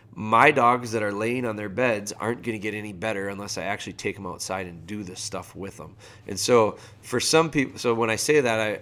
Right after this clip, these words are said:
I, I, I say that as a follow-up to, "This is not a spectator sport. You can't come to a workshop and watch it and get as much out of it." And so if you come with a little dog that's not quite ready to do the stuff that we're doing,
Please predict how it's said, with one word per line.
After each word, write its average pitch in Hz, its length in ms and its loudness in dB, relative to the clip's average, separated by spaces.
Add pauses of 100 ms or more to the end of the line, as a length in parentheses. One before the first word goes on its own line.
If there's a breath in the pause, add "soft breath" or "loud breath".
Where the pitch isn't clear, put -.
I, - 60 -4
I, 101 240 -4 (120)
I 101 80 -6
say 131 220 -2
that 120 200 4
as 104 340 -6 (320)
a 110 40 -2
follow-up 113 540 6
to, 104 180 -4
"This 113 220 -4
is 92 100 -10
not 101 160 -4
a 98 40 -10
spectator 104 440 -6
sport. 95 340 -8
You 110 100 -10
can't - 400 -6
come 135 180 -2
to 123 80 0
a 92 60 -2
workshop 107 480 2
and 80 100 -14
watch 104 380 4
it 95 200 -8 (360 loud breath)
and 104 160 -4
get 117 160 2
as 104 120 -2
much 107 280 -4
out 127 180 2
of 85 100 -8
it." 80 160 -14 (440 loud breath)
And 104 120 -4
so 107 440 6
if 104 120 -8
you 127 120 -2
come 127 200 0
with 113 120 -2
a 110 40 -2
little 113 200 0
dog 120 260 2
that's 104 160 -6
not 104 220 -4
quite 98 220 -2 (500)
ready 107 340 -4
to 98 380 -8 (500 loud breath)
do 120 180 2
the 110 80 -2
stuff - 300 0
that 92 120 -2
we're 98 160 -6
doing, 107 480 -2